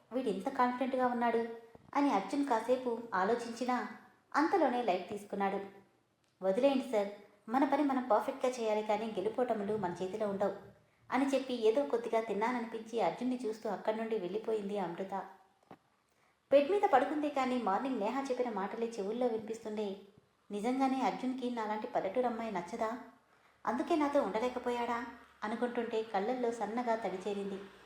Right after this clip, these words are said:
నిన్నంతా అర్జున్తో గడిపిన మధుర క్షణాలను తలుచుకుంటూ ఆలోచనల మధ్య ఎప్పటికో నిద్రలోకి జారుకుంది అమృత.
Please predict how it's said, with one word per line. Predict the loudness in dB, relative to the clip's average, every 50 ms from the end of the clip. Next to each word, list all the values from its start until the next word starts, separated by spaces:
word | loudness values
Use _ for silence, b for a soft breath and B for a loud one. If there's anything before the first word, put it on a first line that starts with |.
| -20 -20 -20 -20 -20 -20 B B B B B B B 0
నిన్నంతా | 2 4 6 6 4 4 6 6 6
అర్జున్తో | 6 6 4 2 0 2 2 4
గడిపిన | 4 4 4 4 2 0 0
మధుర | 0 0 0 0 -2
క్షణాలను | -4 -4 -2 0 2 2 2 2 -2 0
తలుచుకుంటూ | 0 0 0 0 -2 -4 -4 -2 0 2 2
ఆలోచనల | 4 4 4 4 4 2 0 0 -2 -2 -2
మధ్య | -2 -4 -4 -4 -4
ఎప్పటికో | -2 -4 -4 -4 -6 -6 -4 -4 -4 -4
నిద్రలోకి | -4 -4 -4 -2 -2 0 -2 -2 -2
జారుకుంది | -2 -2 -2 -2 -2 -6 -6 -6 -4 -4 -2
అమృత. | -4 -4 -4 -6 -6 -6 -4 -6 -6